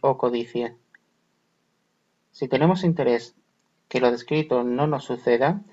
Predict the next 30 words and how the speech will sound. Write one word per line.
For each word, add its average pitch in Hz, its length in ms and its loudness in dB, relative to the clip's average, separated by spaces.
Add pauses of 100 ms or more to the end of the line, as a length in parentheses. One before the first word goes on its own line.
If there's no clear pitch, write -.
(380)
que 123 140 0
la 123 120 2
epidemia 123 520 0
de 120 100 0
la 117 100 0
divagación 123 640 -2
no 139 100 -4
nos 143 200 -6
ataque 123 460 -4
o 123 100 -2
queremos 135 360 -4
salir 123 320 -6
de 123 200 0
ella, 175 280 -6 (460)
en 120 100 -2
el 123 120 -4
caso 156 280 -2
de 160 100 0
que 147 100 -2
seamos 120 340 -2
sus 123 160 -6
víctimas, 160 520 -2 (520)
hay 143 200 6
una 160 140 2
manera 135 340 2
rel-, 123 340 -2
relativamente 135 800 0
sencilla 139 460 -2
de 147 100 2
librarse. 117 580 2